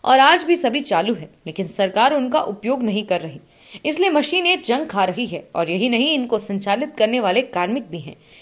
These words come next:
लेकिन उनके पास सिवाय ठाले बैठे रहने के कोई विकल्प नहीं है।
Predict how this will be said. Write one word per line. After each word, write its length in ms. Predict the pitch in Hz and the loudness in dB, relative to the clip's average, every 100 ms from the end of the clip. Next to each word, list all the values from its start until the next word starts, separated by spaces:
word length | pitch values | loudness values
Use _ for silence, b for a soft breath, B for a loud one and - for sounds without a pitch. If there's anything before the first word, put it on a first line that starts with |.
| b | b
लेकिन 260 | 240 269 349 | -2 2 2
उनके 240 | 339 359 381 | 2 0 2
पास 300 | 233 302 - | 2 2 0
सिवाय 360 | 269 214 262 302 - | 2 4 4 0 -4
ठाले 320 | 220 254 339 | 0 2 4
बैठे 300 | 214 214 240 | 4 2 2
रहने 240 | 190 214 233 | 0 -2 -2
के 160 | 233 - | -4 -6
कोई 220 | - 277 | -4 -2
विकल्प 360 | 233 196 196 190 | -2 -2 -2 -4
नहीं 220 | 165 165 180 | -8 -10 -10
है। 220 | 147 | -12